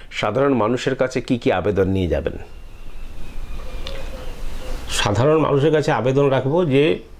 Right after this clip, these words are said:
Speaker 2: বাংলার উন্নয়নের স্বার্থে, আপনাদের উন্নয়নের স্বার্থে, জামুড়িয়ার উন্নয়নের স্বার্থে তৃণমূল কংগ্রেস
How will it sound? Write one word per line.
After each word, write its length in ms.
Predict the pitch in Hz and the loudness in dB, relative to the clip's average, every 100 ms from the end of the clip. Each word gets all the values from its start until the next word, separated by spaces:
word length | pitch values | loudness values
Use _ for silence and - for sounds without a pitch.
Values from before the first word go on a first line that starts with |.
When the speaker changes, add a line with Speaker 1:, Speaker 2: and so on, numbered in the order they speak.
| - - - - - - | -12 -10 -10 -10 -12 -2
Speaker 2:
বাংলার 600 | 104 107 123 131 131 - - - - - - - - - - - - | 2 4 4 4 2 0 -4 -6 -4 -6 -6 -6 -2 4 6 6 6
উন্নয়নের 460 | 131 139 139 135 123 | 6 6 6 4 2
স্বার্থে, 500 | 120 107 - 117 127 - - - - - - - - - - - | 0 -2 0 0 -2 -10 -14 -14 -14 -12 -14 -14 -14 -12 -10 -4
আপনাদের 460 | - 117 156 143 139 | -2 0 0 2 4
উন্নয়নের 380 | 127 120 120 113 | 4 4 4 2
স্বার্থে, 540 | - 113 - 127 120 - - - - - - - - - | 0 -4 0 0 0 -4 -12 -12 -12 -12 -14 -14 -12 0
জামুড়িয়ার 540 | 107 110 139 170 170 151 | 4 4 4 4 4 4
উন্নয়নের 420 | 147 143 131 120 | 6 6 4 2
স্বার্থে 520 | - 113 - 117 117 - - - - - - - - - - - - - - - - - | 0 -4 0 0 0 -6 -18 -20 -20 -18 -14 -12 -12 -12 -10 -12 -12 -12 -12 -12 -12 -2
তৃণমূল 340 | 120 135 147 | 4 6 6
কংগ্রেস 380 | 135 123 123 117 | 4 4 4 2